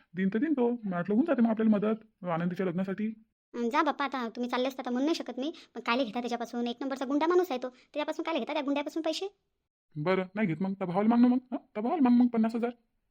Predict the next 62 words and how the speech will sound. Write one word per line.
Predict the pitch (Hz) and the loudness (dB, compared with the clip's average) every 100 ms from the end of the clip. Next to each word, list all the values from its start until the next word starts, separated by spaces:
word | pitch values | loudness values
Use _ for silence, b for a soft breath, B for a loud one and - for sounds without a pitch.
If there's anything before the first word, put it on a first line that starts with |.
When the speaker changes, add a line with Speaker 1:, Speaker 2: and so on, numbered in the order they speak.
| _ _ - | _ _ -6
Speaker 1:
नाही | 320 | 0
मागत | 247 190 | 2 2
मग | 208 | -2
त्याले. | 214 220 233 _ _ _ _ | -2 -4 -6 _ _ _ _
Speaker 2:
हो, | 320 | -2
काही | 349 - 247 247 | -2 -6 -4 -2
झालं | 254 | -2
की | 262 | -2
तुमच्या | 269 277 | -2 -4
तोंडात | 277 262 269 | -2 -2 -2
निमा | 277 | -4
भाऊ | 214 | -2
लय | 269 | -2
आहे | 339 494 | 2 4
म्हटलं, | 320 285 311 - | 4 2 -8 -8
हं? | 427 | -6
काही | 277 247 | -4 -4
झालं | 262 | -4
की | |
त्या | 262 | -6
भावाला | 226 240 277 | -4 -2 -2
पैसे | 302 392 | -2 -4
माग, | - - | -6 -8
काही | 254 | -6
झालं | 240 | -6
त्या | 247 240 | -6 -4
भावाला | 247 | -4
पैसे | 247 240 | -4 -4
माग. | 240 233 B B | -6 -6 B B
आता | 247 | -6
मा | 254 | -4
भावाने | 254 285 | 0 2
दिले | 311 | 6
नाही | 370 | 6
का, | 403 | 4
साक्षगंधाला | 403 - 311 311 330 | -2 -6 -2 0 0
पैसे | 349 381 | 0 2
नव्हते | 381 | 2
दिले | 370 381 | 2 2
का? | 415 - B - | 0 -8 B -6
कधी | 294 | -4
का | 320 311 | 0 0
तो | |
का | 320 | 0
तुम्हाला | 311 294 | 0 -2
पैसेच | 311 311 | -2 -6
देत | 370 392 | -4 0
राहीन | 427 | 0
का? | 453 - _ _ _ | 0 -8 _ _ _
आता | 269 269 | -6 -2
आनंदीचं | 254 294 294 285 | 0 0 -2 -2
लग्न | 233 247 | -2 -2
आहे, | 285 | -2
तर | 294 | -2
मामाची | 262 277 285 | -2 -2 -2
काही | 311 311 | -2 0
मोठं | 302 302 | 0 0
अंधन | 302 311 | 4 6
गिंधन | 320 330 | 6 6
लागीन | 339 320 381 | 6 6 6
नाही | |
का? | 392 | 6